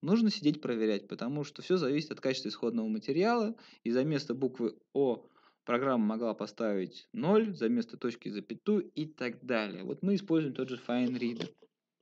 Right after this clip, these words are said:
И хоть трижды, хоть десять раз, хоть сто раз проверяя один и тот же документ, мы не роботы, мы всегда можем допускать ошибки. Поэтому я не скрою, что и в с-, гипертексте у нас тоже встречаются ошибки.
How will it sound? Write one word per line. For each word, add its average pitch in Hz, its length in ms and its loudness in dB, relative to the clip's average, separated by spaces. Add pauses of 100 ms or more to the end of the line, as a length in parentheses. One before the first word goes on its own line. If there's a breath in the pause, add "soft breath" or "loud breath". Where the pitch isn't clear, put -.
(400)
И 143 100 -2
хоть 180 300 2
трижды, 160 400 6
хоть 151 220 -2
десять 170 360 0
раз, 107 160 -2
хоть 156 200 -4
сто 180 180 2
раз 117 160 2
проверяя 131 360 -2
один 127 200 -4
и - 20 -10
тот 127 200 -4
же 131 80 -4
документ, 190 540 2 (300 loud breath)
мы 190 180 4
не 160 120 4
роботы, 233 540 0 (640)
мы 135 100 -4
всегда 165 300 0
можем 151 280 -2
допускать - 460 -6
ошибки. - 340 -14
Поэтому 170 320 0
я 175 60 0
не 175 60 0
скрою, 202 280 4
что 151 260 0
и 160 200 -4
в - 120 -12
с-, - 220 -8
гипертексте 170 880 0
у 139 40 0
нас 156 200 0
тоже 165 260 0
встречаются 139 540 -2
ошибки. - 440 -4